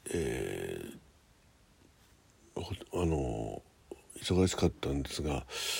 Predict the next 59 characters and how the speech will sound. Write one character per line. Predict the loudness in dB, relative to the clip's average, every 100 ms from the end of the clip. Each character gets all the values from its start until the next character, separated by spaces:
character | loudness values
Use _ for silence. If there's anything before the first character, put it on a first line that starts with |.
| -4 -6 -10 2
え | 4 6 2
ー、 | 2
新 | 10 10
し | 12
い |
エ |
ン | 10
ト | 10
リ | 2
ー |
も | 4
ね、 | 4 4
な | 4 6
く | 4 0
で | -4
す | -6 -2
ね。 | -2 -2 -2
は | 0 0
い。 | -2 2
ピ | 2
ン |
ク | 6 4
祭 | 6
り | 4
の |
方、 | 6 4 0
ち | -2
ょ | 2
っ |
と |
頑 | 8
張 | 8
っ |
て | 12
ま | 10
す | 12
ん | 12
で、 |
皆 | 12 8
さ | 4
ん、 | 0 8
ど | 10
う |
ぞ | 10 10
ど |
う | 10
ぞ | 8 8
よ | 8
ろ | 6
し | 6
く | 8
お |
願 | 10
い | 8
い |
た | 6 4
し | 8
ま | 8 6
す。 | 0